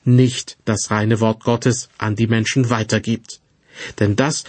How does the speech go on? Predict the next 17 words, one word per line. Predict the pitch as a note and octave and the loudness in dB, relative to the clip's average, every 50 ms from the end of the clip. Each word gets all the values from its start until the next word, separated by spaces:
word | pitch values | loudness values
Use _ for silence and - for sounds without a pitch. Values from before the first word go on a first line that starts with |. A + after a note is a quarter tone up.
| - - - | -18 -6 -4
ist | B2+ B2 - - | -4 -4 -2 -2
eine | A2+ A2 G#2 F#2+ | -2 0 0 -2
furchtbare | - - - B2 A#2 A#2+ - - - A2+ A2 A2 C3 B2 | 0 2 2 2 2 0 -2 -2 -2 -2 0 2 2 2
Sünde, | A2 B2 A#2+ A2 - - - - - - _ - - - _ _ - | 4 4 2 2 0 -4 -6 -6 -8 -12 _ -20 -20 -20 _ _ -2
den | F#2 G2+ F#2+ F#2+ | 0 0 2 2
Menschen | G#2+ C3 D3+ D3+ - - C#3 B2+ A#2+ - - - | 2 2 0 -2 0 0 0 0 0 -4 -10 -4
das | - G#2+ G2+ - - | -4 -2 -2 -2 0
Wort | G#2+ A#2 B2 B2 A#2+ - - | 0 2 2 0 -2 -4 -2
Gottes | G#2+ G2+ G2+ - A#2 A2+ - - | -2 -2 0 0 -2 -2 -2 -2
vorzuenthalten. | - - A#2+ A2+ B2 - - C3+ - - A2+ - - A#2 A2 G#2+ A2 - - F#2+ F#2 - - _ _ _ _ _ _ _ _ _ - | 0 0 2 2 0 0 -2 0 0 0 -2 -2 -2 -2 -2 -2 -4 -4 -6 -6 -6 -8 -12 _ _ _ _ _ _ _ _ _ -4
Es | - C#3 C#3 C3+ - | -2 -2 0 2 2
wäre | C#3+ B2+ A#2 G#2 A2 | 2 2 2 0 -2
besser, | A2 A#2 A2 - C3 A2 G#2 - - - - - | -2 -2 0 2 0 0 0 -2 -8 -14 -8 -2
wenn | - A2+ G#2 | 0 0 0
solch | F#2+ A#2+ B2+ D3 D3+ - - | 2 2 2 2 2 0 -2
ein | B2+ A2 G2+ | -4 -4 -4
Prediger | - - B2 B2 B2 B2+ A#2 C3 A#2+ A2+ G#2+ | -2 0 0 2 2 2 0 2 0 0 -2